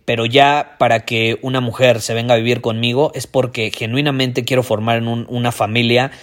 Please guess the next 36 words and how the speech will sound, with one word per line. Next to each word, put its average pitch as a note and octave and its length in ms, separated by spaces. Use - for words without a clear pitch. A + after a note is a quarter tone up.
en A#2+ 140
el A2 160
próximo A#2 440
año. F#2+ 200
Así B2 260
de C3+ 140
sencillo. G#2+ 440
O - 20
sea, A#2 220
ninguna D3+ 560
mujer C#3 340
va B2+ 580
a C3 140
venir A#2+ 280
a B2 60
vivir A2 560
a A2 100
mi G2+ 140
casa, G3+ 640
o A2 80
sea, A2 120
se A2+ 80
va C3 120
a - 20
venir C3+ 260
a B2+ 60
vivir B2 300
conmigo, D3+ 560
a C3+ 120
menos A#3 760
que A#2 120
yo B2+ 100
quiera C3+ 160
formar B2 300
una B2+ 140
familia A#2+ 680